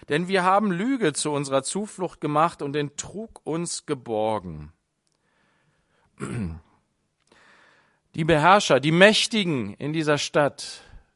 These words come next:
die Mächtigen auch in unserer Welt, die Reichen, sie sehen das Unglück kommen. Und sie machen solche verrückten Sachen wie,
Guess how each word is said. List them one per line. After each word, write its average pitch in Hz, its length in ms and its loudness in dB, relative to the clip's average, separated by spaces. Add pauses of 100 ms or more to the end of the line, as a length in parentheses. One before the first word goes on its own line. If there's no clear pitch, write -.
die 131 80 -4
Mächtigen 185 480 2
auch 190 280 8
in 196 180 0
unserer 214 360 6
Welt, 113 540 2
die 143 100 -2
Reichen, 135 880 4 (1400)
sie - 160 -6
sehen 233 280 4
das 240 140 4
Unglück 160 360 2
kommen. 98 440 -2 (1600)
Und 123 80 -10
sie 139 80 -2
machen 185 220 2
solche 165 200 0
verrückten 156 420 -8
Sachen 147 420 -2
wie, 139 320 -2